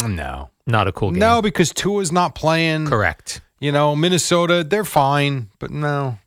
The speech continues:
Speaker 1: no.
Speaker 2: Right.
Speaker 1: I'll pay. And plus, the, and then the Dolphins have lost the last couple of, the Dolphins, so they're interesting from this standpoint. Three and oh,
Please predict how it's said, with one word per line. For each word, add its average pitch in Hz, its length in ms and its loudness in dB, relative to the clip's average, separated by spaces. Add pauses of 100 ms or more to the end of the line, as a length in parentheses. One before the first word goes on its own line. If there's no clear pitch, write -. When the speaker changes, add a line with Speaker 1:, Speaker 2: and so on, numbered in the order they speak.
Speaker 1:
no. 131 160 -2
Speaker 2:
Right. 104 240 2 (200)
Speaker 1:
I'll 135 120 2
pay. 131 120 -2
And 156 140 0
plus, 196 240 2
the, 147 140 0
and 135 280 -2
then 143 200 0
the 123 80 -2
Dolphins 147 460 0
have 78 100 -4
lost 143 360 0
the 151 60 -4
last 147 240 0
couple 147 320 0
of, 147 100 -2 (300)
the 151 80 2
Dolphins, 190 540 2
so 160 180 2
they're 202 260 2
interesting 139 540 -2
from 117 160 -4
this 135 160 2
standpoint. 92 540 -4 (500)
Three 180 400 2
and 190 80 2
oh, 131 380 0